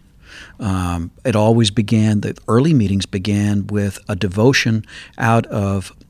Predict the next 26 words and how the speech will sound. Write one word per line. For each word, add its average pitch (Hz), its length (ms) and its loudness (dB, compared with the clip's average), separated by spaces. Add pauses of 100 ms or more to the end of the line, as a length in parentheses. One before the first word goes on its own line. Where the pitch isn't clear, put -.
a 110 80 -4
popular 135 400 0
devotional 113 440 -2
guide 92 380 -6
called 101 340 -6
The 104 140 -6
Upper 113 240 -4
Room. 101 480 0 (1040)
Um, 98 420 -2
so - 160 2
they 123 120 6
did 117 180 4
a 117 60 2
devotion 117 420 2
at 104 60 0
the - 80 -16
beginning 120 380 4
of, 107 120 -2
oh 139 200 2
yeah, 190 340 -4
at - 80 -16
the - 60 -10
beginning 113 340 4
of 104 60 2
every 98 200 2
meeting. 80 360 -2